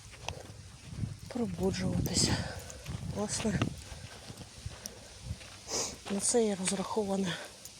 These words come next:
моє відео. О, до речі, каміння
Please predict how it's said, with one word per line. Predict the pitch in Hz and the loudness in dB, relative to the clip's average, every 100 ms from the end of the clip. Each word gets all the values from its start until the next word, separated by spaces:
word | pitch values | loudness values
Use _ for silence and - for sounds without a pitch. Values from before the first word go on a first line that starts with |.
| - - - - - - - - - - | -12 -10 -10 -12 -12 -10 -10 -10 -12 -2
моє | 208 202 196 | 4 6 8
відео. | 196 269 247 240 214 - - - - - - - - - - - - - - - - - - - | 6 6 6 4 2 -2 -2 -2 -10 -10 -10 -12 -10 -8 -8 -8 -10 -10 -12 -12 -12 -12 -16 -4
О, | 214 | -2
до | 185 202 | 2 2
речі, | 196 196 - 180 165 - - - - - - - - - - - - - - - - | 2 4 4 4 0 -4 -10 -16 -14 -14 -14 -16 -16 -16 -16 -14 -14 -12 -14 -16 -6
каміння | 208 190 214 240 208 | -4 2 6 6 4